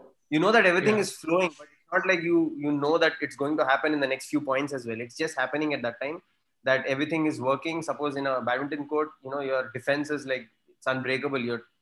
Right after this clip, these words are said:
Speaker 1: picking up all the smashes. Your movement feels really smooth. Your, uh, net touch is just, like, brilliant. Everything is, like, very close to the tape, and, uh, you know, your smashes are feeling really, like,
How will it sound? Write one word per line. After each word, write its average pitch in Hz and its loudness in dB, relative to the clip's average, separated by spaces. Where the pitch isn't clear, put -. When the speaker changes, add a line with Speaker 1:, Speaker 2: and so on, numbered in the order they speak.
Speaker 1:
picking 139 -4
up 123 0
all 131 0
the 131 -6
smashes. 135 -6
Your 127 -2
movement 151 2
feels 143 -4
really 147 -2
smooth. 147 -4
Your, 127 2
uh, 123 2
net 131 0
touch 143 2
is 135 -4
just, 143 -2
like, 131 0
brilliant. 131 -2
Everything 131 -2
is, 131 -6
like, 127 -2
very 139 0
close 139 -4
to 143 -12
the 131 -4
tape, 131 -4
and, 123 -4
uh, 120 -2
you 117 -6
know, 135 -2
your 127 -6
smashes 127 -4
are 135 0
feeling 135 -6
really, 131 -6
like, 117 -10